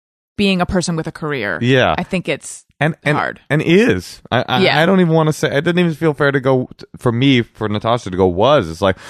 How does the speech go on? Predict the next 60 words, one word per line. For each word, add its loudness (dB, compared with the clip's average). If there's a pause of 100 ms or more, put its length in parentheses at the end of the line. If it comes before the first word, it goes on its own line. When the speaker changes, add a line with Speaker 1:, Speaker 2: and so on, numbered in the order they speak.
Speaker 2:
she's -4
still, 0 (180)
and 0
I'm 0
trying -2
as 2
much 0
as -2
I 2
can -2 (400)
to 0
just -2
go, 4
like, 2 (140)
nothing 0
has -4
changed -2
other 0
than 0
that -4
we -2
have -4
this -10
new -2
member -2
of -4
our 0
family. -4 (300)
And 0
our 2
job 0
is, -4 (340)
my 2
feeling -4
is, -12
my, -4
our 2
job's 0
just -6
to -4
love 4
her. 2 (260)
We're 0
gonna, 2
f-, -8 (100)
she's -6
gonna -2
get 0
fucked -2
up 0
no 0
matter 2
what 4
happens. 0
So -2
we 2
might 2
as -2
well, 0
like, -2